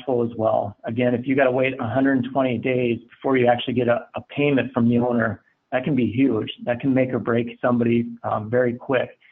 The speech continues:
If you can't afford that, you need to understand that. You need to be relaying that to your prime contractor, or you need to understand what your leverage is in that contractor to make sure you can get paid.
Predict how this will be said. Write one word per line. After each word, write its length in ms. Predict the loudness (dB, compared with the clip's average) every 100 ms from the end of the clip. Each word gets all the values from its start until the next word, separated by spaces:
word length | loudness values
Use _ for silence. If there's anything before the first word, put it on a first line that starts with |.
| _ _
If 160 | -8 -2
you 100 | 0
can't 180 | 4 2
afford 340 | 2 2 2
that, 140 | 2 0
you 120 | 0
need 140 | 0
to 80 | 0
understand 500 | -2 -4 -2 -2 0
that. 240 | 0 -2 -2
You 60 |
need 100 | -2
to 80 | -2
be 160 | 0 -2
relaying 380 | 0 -2 0
that 160 | 0 -2
to 60 | -6
your 100 | -6
prime 320 | -2 0 0
contractor, 720 | 0 2 4 4 0 -6 -8 _ _ _ _ 2
or 180 | 4 4
you 100 | 2
need 140 | 0
to 80 | 0
understand 640 | -2 -4 -2 0 0 -2
what 360 | -4 -4 -4 -2
your 380 | 0 0 -2 0
leverage 400 | 0 0 -2 -4
is 160 | -6 -6
in 160 | -4
that 180 | 0 -2 0
contractor 540 | -2 0 0 -2 -4
to 100 | -8
make 140 | -8 -8
sure 160 | -6 -4
you 120 | -6
can 120 | -8
get 160 | -10 -8
paid. 320 | -8 -8